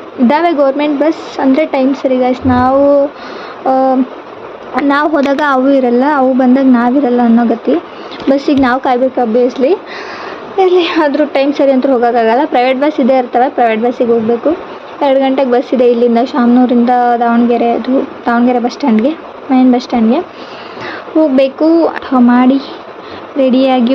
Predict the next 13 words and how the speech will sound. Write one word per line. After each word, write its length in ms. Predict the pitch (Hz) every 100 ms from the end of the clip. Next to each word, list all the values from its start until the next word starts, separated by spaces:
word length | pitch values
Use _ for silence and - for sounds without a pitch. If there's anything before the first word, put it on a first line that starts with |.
| 262
ಊರಿಗೆ 240 | 262 269 262
ಹೋಗ್ಬೇಕು 320 | 254 262 247
ಗೈಸ್. 240 | 269 269 - - 269
ಇವತ್ತಿನ 340 | 269 - 285 285
ದಿನ 160 | 277 285 277
ಏನೇನು 260 | 269 277 262
ಹೇಗೆ 220 | 254 254 262
ಇರುತ್ತೆ 320 | 254 247 - 262
ನಿಮ್ಮನ್ನೆಲ್ಲ 440 | 269 285 302 294 285 285
ನಮ್ಮ 200 | 262 254
ಊರಿಗೆ 180 | 254 277
ಕರ್ಕೊಂಡು 320 | 262 254 269 285
ಹೋಗ್ತಾ 260 | 226 -